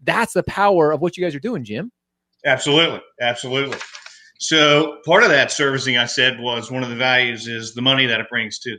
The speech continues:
Speaker 2: to the company. And of course, it's less when you have runoff through refis, but when rates are increasing,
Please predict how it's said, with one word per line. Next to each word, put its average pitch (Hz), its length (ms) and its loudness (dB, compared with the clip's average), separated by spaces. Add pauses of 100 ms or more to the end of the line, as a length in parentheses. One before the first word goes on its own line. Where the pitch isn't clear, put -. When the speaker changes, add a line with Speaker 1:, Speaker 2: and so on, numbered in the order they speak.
Speaker 2:
to 110 140 -12
the - 80 -18
company. 120 380 -10 (640)
And 123 340 0
of 139 120 -2
course, 151 280 2
it's 139 160 -2
less 143 340 4
when 139 120 0
you 131 80 6
have 131 80 2
runoff 127 440 4
through 110 160 -8
refis, 120 640 0
but 120 140 -10
when 117 120 -8
rates 123 340 0
are 123 100 -2
increasing, 127 640 -2